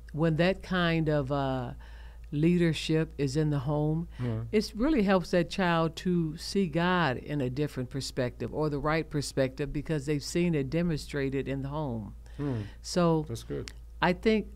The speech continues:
Speaker 1: all of that still is a part of husbanding that we don't often, uh, include in the marriage because a man can't just say, "Do it my way because I said it."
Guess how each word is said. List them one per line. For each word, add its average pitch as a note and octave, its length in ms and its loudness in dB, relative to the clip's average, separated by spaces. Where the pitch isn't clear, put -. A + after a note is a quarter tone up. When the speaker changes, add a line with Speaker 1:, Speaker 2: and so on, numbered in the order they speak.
Speaker 1:
all G3+ 280 6
of F#3+ 100 4
that F3+ 240 4
still G#3 400 2
is C#3 120 0
a D3 60 0
part D#3 360 2
of B2+ 140 -2
husbanding C3+ 1080 2
that D#3+ 140 4
we E3+ 160 6
don't D#3+ 320 0
often, D3 680 0
uh, B2 640 -4
include G3 680 2
in C#3+ 100 2
the C3+ 80 0
marriage C3+ 480 0
because D3 460 -4
a D#3 80 -2
man F#3+ 400 2
can't E3+ 340 -2
just D3+ 260 0
say, E3 380 2
"Do E3+ 180 4
it D#3+ 80 2
my D#3 220 2
way D3 400 4
because C#3+ 400 2
I C3 120 2
said E3+ 320 0
it." A#2 200 0